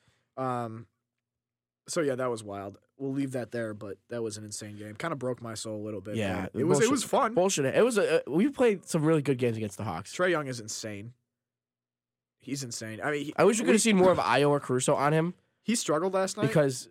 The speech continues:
Speaker 2: you remember last year, Ayo's defense
Speaker 1: Well,
Speaker 2: on him.
Speaker 1: obviously, we
Speaker 2: And
Speaker 1: could
Speaker 2: Caruso, we were missing both of them for the remainder of the whole game,
Speaker 1: Sure, we
Speaker 2: so.
Speaker 1: couldn't see Caruso on him last night, could we?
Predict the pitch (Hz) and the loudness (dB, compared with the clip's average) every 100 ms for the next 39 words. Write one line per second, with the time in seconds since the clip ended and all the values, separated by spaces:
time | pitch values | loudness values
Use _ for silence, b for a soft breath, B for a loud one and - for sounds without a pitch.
0 | - - 143 156 226 123 117 180 - 90 | -16 -6 0 2 2 2 0 0 -2 0
1 | 139 107 - 143 - 131 - - 113 117 | 0 0 -6 -14 -6 -4 -4 -8 -8 -6
2 | 113 107 107 151 180 160 180 160 143 160 | -6 -8 0 2 2 2 2 2 4 4
3 | 185 214 156 139 131 117 104 110 110 104 | 4 2 2 2 2 -2 -2 -2 -2 -2
4 | 104 - 110 107 98 120 113 117 143 123 | -4 -4 -4 -4 -4 -4 -2 -4 -6 -6
5 | 131 117 104 123 120 104 98 101 98 98 | -6 -8 -6 -6 -6 -8 -10 -12 -14 -14
6 | - 101 - 107 90 | -16 -16 -12 -12 -12